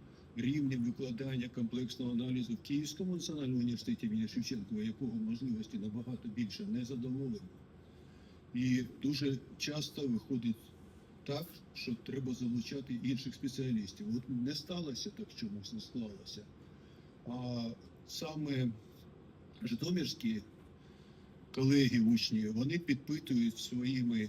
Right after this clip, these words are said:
зусиллями, само собою розуміється, Житомир і Київ. І, е, саме в Інституті математики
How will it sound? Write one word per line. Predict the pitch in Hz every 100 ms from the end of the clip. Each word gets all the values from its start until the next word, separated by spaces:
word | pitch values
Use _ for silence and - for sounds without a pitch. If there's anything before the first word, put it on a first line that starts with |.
| 113
зусиллями, | 120 127 - 147 135 117 107 107 107 - - - - - -
само | - 123 131
собою | 131 120 123
розуміється, | 120 113 120 117 110 - 113
Житомир | 127 139 170 180 156 143
і | 131
Київ. | - 120 110 101 - - - - - - - - -
І, | 131 135 131 127 127
е, | 123 123 117 113 107 - - - -
саме | - 151 165 143 139 127 123
в | 117 123
Інституті | 117 - 127 143 131 - 120 120 120
математики | 120 131 117 117 110 131 165 190